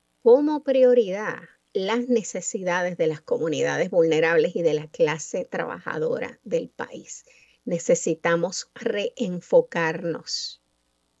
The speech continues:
Un poco se nos ha olvidado lo que significa interés social y lo que son las in-, eh, las necesidades apremiantes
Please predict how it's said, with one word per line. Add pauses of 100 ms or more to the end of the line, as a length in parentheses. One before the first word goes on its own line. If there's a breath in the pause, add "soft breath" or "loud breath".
(160)
Un
poco
se
nos
ha
olvidado (460 soft breath)
lo
que
significa
interés (180)
social
y
lo
que
son
las
in-,
eh,
las
necesidades
apremiantes